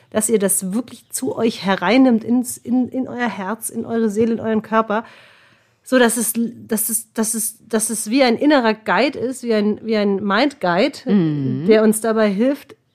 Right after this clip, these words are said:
Speaker 1: zu shiften, also da wegzushiften von inneren Gefangenschaften, von Ego-Fights, von, ähm, limitierenden Glaubenssätzen, die uns immer wieder selbst sabotieren. Da wollen wir raus und wir wollen in die Freiheit kommen und wir wollen in die ehrliche Kommunikation und in die Nähe, in die Verbundenheit, wie du richtigerweise gesagt hast.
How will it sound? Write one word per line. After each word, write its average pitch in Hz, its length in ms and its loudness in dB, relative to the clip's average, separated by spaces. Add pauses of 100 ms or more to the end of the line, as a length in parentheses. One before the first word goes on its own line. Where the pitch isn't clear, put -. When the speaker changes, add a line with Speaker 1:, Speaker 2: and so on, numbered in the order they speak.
(200)
Speaker 1:
zu - 140 -2
shiften, 247 580 -2
also 185 220 -4
da 220 340 2
wegzushiften 262 880 -2
von 254 440 0
inneren 262 420 2
Gefangenschaften, 233 1000 -2 (220)
von 254 260 0
Ego-Fights, 233 960 -2
von, 247 400 0 (400)
ähm, 220 360 4 (200)
limitierenden 269 840 4
Glaubenssätzen, 240 680 0
die 247 60 -2
uns 240 120 -2
immer 262 200 -2
wieder 240 200 0
selbst 214 440 0
sabotieren. 220 540 -4 (280)
Da 240 160 4
wollen 254 240 4
wir 240 120 0
raus 302 440 -4
und 208 100 0
wir 202 100 -2
wollen 226 200 0
in 247 80 -2
die 240 80 -4
Freiheit 320 400 0
kommen 214 240 2
und 202 100 0
wir 196 140 -4
wollen 220 200 2
in 226 100 2
die 220 140 -4
ehrliche 269 400 -4
Kommunikation 240 840 -2
und 233 120 -4
in 226 120 -2
die 214 100 0
Nähe, 214 460 2
in 180 80 -2
die 190 80 -6
Verbundenheit, 226 560 -4
wie 180 80 -4
du 170 80 -8
richtigerweise 156 640 -10
gesagt 147 420 -18
hast. 175 160 -20